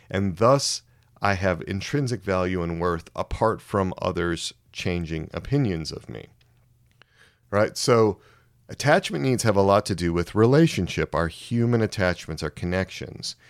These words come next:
Integrity needs have to do with our essential identity, who we are as a person. Now, Daniel Brown and David Elliott,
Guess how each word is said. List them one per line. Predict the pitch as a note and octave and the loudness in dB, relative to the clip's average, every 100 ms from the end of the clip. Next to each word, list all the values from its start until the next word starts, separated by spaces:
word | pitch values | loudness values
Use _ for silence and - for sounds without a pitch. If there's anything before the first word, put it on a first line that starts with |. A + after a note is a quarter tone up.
| - _ - | -20 _ -8
Integrity | G#2+ - F3 F#3+ D#3+ | -6 0 0 2 2
needs | A#2+ A2 G#2 - | 2 2 0 0
have | G#2 G#2+ | 0 0
to | - | -4
do | G2+ F#2+ F#2 | -4 -2 -2
with | E2 E2+ F2+ - _ _ _ _ - _ _ - | 0 -2 -2 -6 _ _ _ _ -20 _ _ -8
our | - G2 G#2 G2 - - | 0 4 4 4 -2 -8
essential | F#2 - - A#2+ B2 A2+ A#2 G#2 - - | -4 -2 0 0 0 -2 0 0 0 -4
identity, | F2 D#2+ E2 F#2 G2 - E2+ - - - - _ _ _ | -10 -8 -4 -2 -2 -6 -8 -10 -12 -14 -18 _ _ _
who | - - - C#3 C#3 C3 B2+ - | -16 -10 -2 2 2 2 -2 -6
we | G#2+ A2+ A2+ G#2+ - _ F2 | -4 -2 -2 -4 -8 _ -4
are | F#2+ F#2 F2 D#2+ _ - | 0 2 0 -4 _ -8
as | F#2 G2 F#2+ F2+ - - | -4 -2 -2 -6 -10 -14
a | |
person. | - - - G2+ - - - _ _ _ _ _ _ _ _ _ _ | -12 -10 -6 -8 -8 -16 -20 _ _ _ _ _ _ _ _ _ _
Now, | C3 C3+ B2 - - | 4 6 6 0 -4
Daniel | - D#3+ F#3+ C#3 | 4 6 6 4
Brown | B2+ A#2+ A#2 | 4 4 2
and | F#2+ F#2+ | -2 0
David | G#2 G2 F2+ | 0 2 2
Elliott, | F2+ E2+ D#2+ - | 0 -2 -6 -10